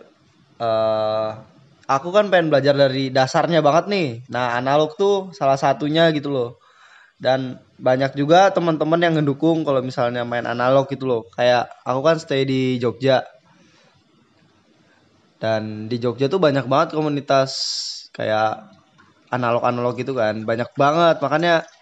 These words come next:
sampai se-, sekarang, eh,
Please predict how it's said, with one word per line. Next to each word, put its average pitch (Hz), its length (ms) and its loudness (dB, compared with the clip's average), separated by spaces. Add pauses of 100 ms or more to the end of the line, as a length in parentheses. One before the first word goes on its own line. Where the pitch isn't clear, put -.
(320)
sampai 135 420 -2
se-, 131 140 -8 (260)
sekarang, 156 1000 0 (1700)
eh, 113 520 -2